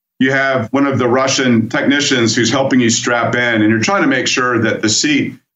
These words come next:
is strapped down so hard that you really can't move, because it's possible even on launch that if things weren't to work out and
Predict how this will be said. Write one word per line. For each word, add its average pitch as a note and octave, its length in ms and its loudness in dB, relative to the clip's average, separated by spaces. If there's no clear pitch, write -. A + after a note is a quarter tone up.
is A2 140 0
strapped B2 320 -2
down A2+ 300 2
so D3 300 0
hard B2+ 400 2
that G2+ 80 0
you A2+ 160 2
really B2 340 2
can't A#2 300 0
move, G2 460 2
because A2+ 440 0
it's A2 120 -2
possible A#2+ 480 0
even B2 560 2
on B2+ 220 2
launch B2+ 400 0
that A2+ 100 2
if A2 100 -2
things C3 260 0
weren't B2 220 0
to B2 100 0
work A#2+ 240 2
out A#2+ 420 -2
and G#2 320 0